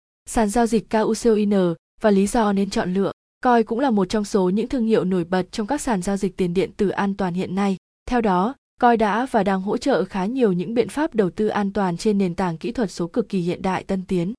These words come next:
Tại nền tảng này, người dùng sẽ có thể thực hiện đầu tư và kiếm lợi nhuận từ rất nhiều những sản phẩm, dịch vụ nổi bật. Hơn thế nữa,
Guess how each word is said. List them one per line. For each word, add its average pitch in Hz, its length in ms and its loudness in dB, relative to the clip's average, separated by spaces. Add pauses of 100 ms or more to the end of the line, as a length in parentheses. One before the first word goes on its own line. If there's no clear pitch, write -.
(260)
Tại 202 160 4
nền 202 180 4
tảng 180 200 0
này, 185 280 2 (240)
người 240 120 6
dùng 214 240 4
sẽ 202 140 -2
có 196 180 0
thể 226 180 2
thực 185 180 -2
hiện 196 200 0
đầu 180 120 0
tư 208 300 2
và 185 180 0
kiếm 196 280 0
lợi 262 200 2
nhuận 190 240 0
từ 175 180 2
rất 320 220 -2
nhiều 208 240 2
những 170 200 -2
sản 214 220 -4
phẩm, 180 300 0 (280)
dịch 214 180 0
vụ 208 160 0
nổi 180 180 0
bật. 175 180 0 (320)
Hơn 226 180 2
thế 202 140 2
nữa, 202 280 2